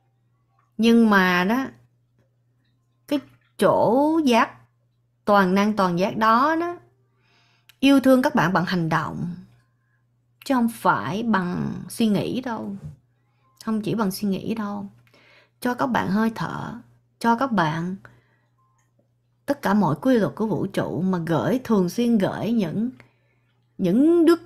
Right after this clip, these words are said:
những phiên bản hoàn hảo, những phiên bản mà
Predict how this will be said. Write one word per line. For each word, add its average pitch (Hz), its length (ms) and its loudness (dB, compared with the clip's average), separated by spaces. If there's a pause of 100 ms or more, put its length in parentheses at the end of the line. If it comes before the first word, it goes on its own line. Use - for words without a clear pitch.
(180)
những 196 420 2
phiên 277 340 2
bản 208 500 2
hoàn 202 240 0
hảo, 226 600 -2
những 214 160 2
phiên 302 240 4
bản 214 500 2
mà 202 200 -2